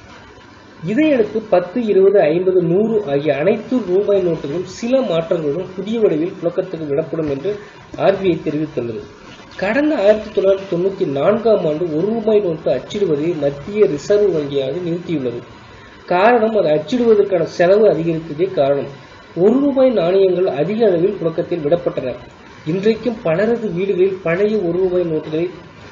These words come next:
காட்சி பொருளாகவே வைத்துள்ளனர். இதற்கிடையே இருபத்தி மூன்று ஆண்டுகளுக்கு முன்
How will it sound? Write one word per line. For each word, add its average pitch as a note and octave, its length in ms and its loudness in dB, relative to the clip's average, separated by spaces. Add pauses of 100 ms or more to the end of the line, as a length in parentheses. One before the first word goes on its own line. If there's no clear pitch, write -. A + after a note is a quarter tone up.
காட்சி F#3 340 -2
பொருளாகவே F3 520 4
வைத்துள்ளனர். C3+ 640 -2 (1300)
இதற்கிடையே G3+ 500 0
இருபத்தி A3+ 360 -2
மூன்று F#3+ 300 0
ஆண்டுகளுக்கு G3 560 2
முன் E3 260 -4